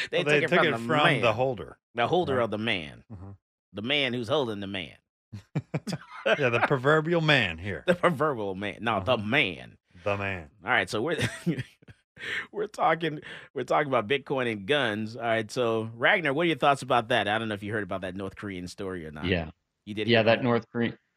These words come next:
Speaker 3: yeah, that North Korean story is really interesting. I, I think what a lot of people miss with that story is that even though, you know, the U S government knew who did it and how they did it, you know,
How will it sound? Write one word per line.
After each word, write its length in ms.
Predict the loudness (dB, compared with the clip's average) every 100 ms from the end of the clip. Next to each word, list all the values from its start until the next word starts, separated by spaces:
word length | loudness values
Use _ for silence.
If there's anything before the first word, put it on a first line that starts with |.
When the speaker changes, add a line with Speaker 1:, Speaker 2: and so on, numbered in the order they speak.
| _
Speaker 3:
yeah, 240 | 2 4 6
that 160 | 4 4
North 280 | 2 2
Korean 280 | 2 6 6
story 300 | 4 4 6
is 120 | 6 6
really 160 | 6
interesting. 520 | 4 2 2 4 4 0 -10 0
I, 120 | 2 6
I 80 | 6
think 240 | 6 6
what 120 | 6
a 40 | 8
lot 160 | 6
of 80 | 4
people 220 | 2 4
miss 260 | 4 4 2
with 120 | 0
that 200 | 0 0
story 640 | -4 0 4 6 6 4 0 -14 -20 -4
is 360 | 2 2 0 2
that 340 | 6 6 4 0
even 420 | 0 4 4 6
though, 600 | 6 6 4 2 0 -2
you 100 | 2
know, 100 | 4
the 100 | 6
U 140 | 8 6
S 120 | 6
government 560 | 4 6 6 4 2 -2 -20 _ 0
knew 640 | 8 10 12 10 8 4
who 200 | 2 0
did 240 | 4 4 6
it 160 | 4
and 280 | 4 2 0
how 300 | 2 4 6
they 160 | 6 4
did 240 | 6 6
it, 340 | 6 4 -2 -20 -20 _ 0
you 100 | 4
know, 180 | 4